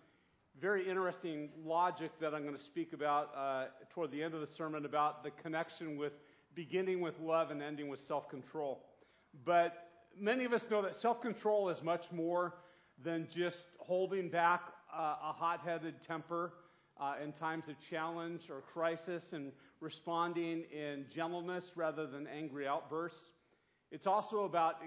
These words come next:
uh, speaking encouraging words rather than words that tear down or words that criticize. It's about, uh, choosing to edify others rather than gossip about them.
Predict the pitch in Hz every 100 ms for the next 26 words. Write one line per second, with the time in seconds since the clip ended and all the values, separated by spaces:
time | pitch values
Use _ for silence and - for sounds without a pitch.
0 | 175 - 170 156 147 - 202 202 190 160
1 | - 190 185 165 165 139 156 180 190 165
2 | - _ _ _ _ 143 156 160 151 147
3 | 143 135 156 165 156 - 156 131 - 175
4 | 170 160 156 151 165 160 135 147 143 143
5 | 117 - 165 165 180 175 180 185 - _
6 | _ _ _ _ _ _ _ - 151 151
7 | 165 165 160 165 - - - 156 147 143
8 | 143 - - 208 190 202 185 170 175 190
9 | 190 190 196 175 175 196 208 208 - -
10 | _ _ _ _ - 160 165 165 160 147
11 | 139 147 165 180 170 160 170 165 - 170
12 | 190